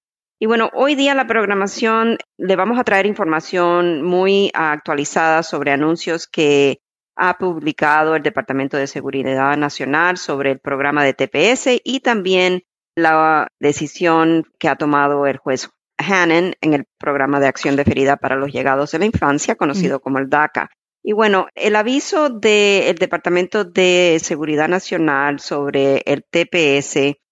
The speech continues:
Speaker 1: es muy importante porque históricamente cuando se vuelve a anunciar un periodo de reinscripción, el gobierno siempre ha dado un periodo de sesenta días para que las personas puedan entrar y reinscribirse y mantener su T P S al día.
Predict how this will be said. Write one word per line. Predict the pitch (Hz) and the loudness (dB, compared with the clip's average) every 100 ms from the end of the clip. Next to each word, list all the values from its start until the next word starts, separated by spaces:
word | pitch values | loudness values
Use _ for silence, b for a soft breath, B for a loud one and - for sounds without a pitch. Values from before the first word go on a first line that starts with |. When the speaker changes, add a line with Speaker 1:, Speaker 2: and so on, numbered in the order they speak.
| _ _ _ _ - | _ _ _ _ -2
Speaker 1:
es | 185 190 | -2 0
muy | 208 | 0
importante | 226 220 190 170 165 | 0 -2 -2 -2 -2
porque | 175 160 151 - 160 147 143 135 - _ _ - | -4 -4 -6 0 2 4 4 2 -4 _ _ -8
históricamente | 160 - 208 220 196 175 165 175 165 | -6 0 0 0 2 2 0 0 -2
cuando | - 156 147 147 | -2 0 0 -2
se | - 165 143 143 | -2 2 2 2
vuelve | 151 156 160 175 - | 0 0 2 0 0
a | 143 | 0
anunciar | 147 143 139 - 147 143 151 - | 0 0 -2 -2 0 2 0 -2
un | - 151 139 | -4 -4 -2
periodo | 156 156 151 | -2 0 2
de | 147 147 | 0 0
reinscripción, | 135 139 - 165 127 - 156 147 160 | -2 -4 -6 -10 -10 -8 -4 0 0
el | 147 | 0
gobierno | 143 139 131 147 | -2 -2 0 -2
siempre | - 143 135 143 143 139 - - | -2 -2 -2 0 2 2 -2 -2
ha | 139 | 0
dado | 139 135 135 139 143 139 _ _ _ | 2 2 2 0 -2 -6 _ _ _
un | - 202 | -6 -2
periodo | 220 190 185 | 2 4 4
de | 165 | 4
sesenta | 151 160 - 143 147 | 2 -2 0 0 2
días | 135 170 135 135 | 4 4 4 0
para | 127 131 | -2 -2
que | 131 | -2
las | 127 | -4
personas | - 131 - 147 147 | -6 -8 -4 -2 -2
puedan | - 151 143 | -2 -2 -2
entrar | 139 123 175 175 | -2 0 0 2
y | 170 | 0
reinscribirse | 160 139 - - 143 170 165 175 | 0 -4 -4 -4 0 2 2 0
y | 151 | 2
mantener | 147 143 147 147 165 165 | 0 0 0 0 0 -2
su | - | -8
T | 139 151 | -4 -4
P | 127 135 123 | -2 -2 -2
S | 120 135 | -2 -2
al | 120 | -4
día. | 123 110 95 | -4 -6 -6